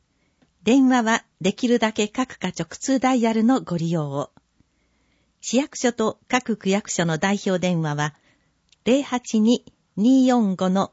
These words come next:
二一一一です。区役所のファックス番号です。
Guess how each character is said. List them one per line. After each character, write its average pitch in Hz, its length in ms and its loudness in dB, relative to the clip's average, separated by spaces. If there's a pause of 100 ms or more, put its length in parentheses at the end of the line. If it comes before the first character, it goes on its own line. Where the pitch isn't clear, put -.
(120)
二 247 240 4
一 247 340 -4
一 - 340 -4
一 147 200 -6
で 143 120 -2
す。 - 220 -14 (1300)
区 240 120 0
役 277 180 -2
所 214 160 -2
の 196 240 0
フ - 60 -10
ァ 170 60 -6
ッ - 20 -6
ク - 100 -12
ス - 100 -8
番 254 220 2
号 190 160 0
で 175 140 0
す。 - 200 -10